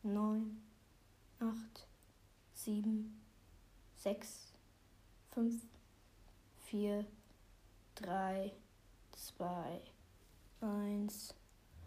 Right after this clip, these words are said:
null. Es ist ein toter Hund. Zerfetzt und brutal zugerichtet.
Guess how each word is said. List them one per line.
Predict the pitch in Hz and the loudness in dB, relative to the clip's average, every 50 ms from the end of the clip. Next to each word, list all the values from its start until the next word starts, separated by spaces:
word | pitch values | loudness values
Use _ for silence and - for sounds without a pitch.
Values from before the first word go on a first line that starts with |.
| - - - - - - - - - - - - - - - | -16 -18 -20 -20 -20 -20 -20 -20 -20 -20 -20 -20 -20 -4 0
null. | 214 202 196 196 190 190 202 190 - - - - - - - - - - - - - - - - - - - - - - - - - - - - - - - - - - - - - - - - - - - - - - - - | 2 2 4 2 2 0 -4 -6 -10 -18 -20 -20 -20 -20 -20 -20 -20 -20 -20 -20 -20 -20 -20 -18 -18 -12 -8 -8 -8 -8 -10 -20 -20 -20 -20 -20 -20 -20 -20 -20 -20 -20 -20 -20 -20 -20 -20 -20 -20 -20 -20 -20 -20 -18 -4 2
Es | 233 226 220 - | 4 4 4 4
ist | - - - 247 | 4 4 4 6
ein | 233 226 226 | 8 8 8
toter | - - 240 233 233 240 233 226 | 6 6 4 4 6 6 6 6
Hund. | 233 226 220 220 208 - - - - - - - - - - - - | 8 8 8 8 8 6 4 0 -2 -10 -16 -20 -20 -20 -18 -6 -2
Zerfetzt | - - 220 214 - - 285 339 339 330 - - - - - - - - - - - - - - - - - - - - - - - - - - | 0 2 2 4 8 10 10 10 10 8 4 2 2 2 0 -2 -4 -8 -18 -20 -20 -20 -20 -18 -16 -12 -10 -10 -10 -10 -10 -12 -14 -14 -4 2
und | 233 226 220 226 220 - | 4 4 4 2 -2 -6
brutal | - - - - 226 233 226 226 233 233 233 233 - | -6 -6 -2 2 4 4 6 6 6 4 4 2 0
zugerichtet. | - - 240 226 220 226 208 - - - - - 214 214 - - - | -2 0 2 2 4 4 2 2 2 0 0 0 -2 -2 -4 -6 -8